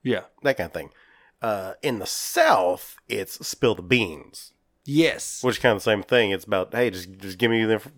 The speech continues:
Speaker 2: info, like, the info. Give me the info."
Speaker 1: <laughs>
Speaker 2: I don't understand what I just said, but
Speaker 1: Give me
Speaker 2: anyway.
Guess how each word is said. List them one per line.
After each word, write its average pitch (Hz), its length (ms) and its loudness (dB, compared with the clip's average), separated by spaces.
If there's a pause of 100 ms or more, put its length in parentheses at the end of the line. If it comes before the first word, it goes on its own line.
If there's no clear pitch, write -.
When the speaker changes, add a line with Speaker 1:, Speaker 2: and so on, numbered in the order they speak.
Speaker 2:
info, 107 460 0
like, 110 260 -2
the 123 100 -8
info. 101 360 -2 (800)
Give 110 180 -2
me 120 140 0
the 123 140 -4
info." 98 400 -2 (500)
Speaker 1:
<laughs> - 140 -14 (2250)
Speaker 2:
I 92 60 -6
don't 98 80 -4
understand 101 400 -4
what 92 200 -8
I 87 60 -10
just 82 160 -16
said, - 260 -8
but 120 100 -6
Speaker 1:
Give 220 100 0
me 196 60 4
Speaker 2:
anyway. 175 40 -2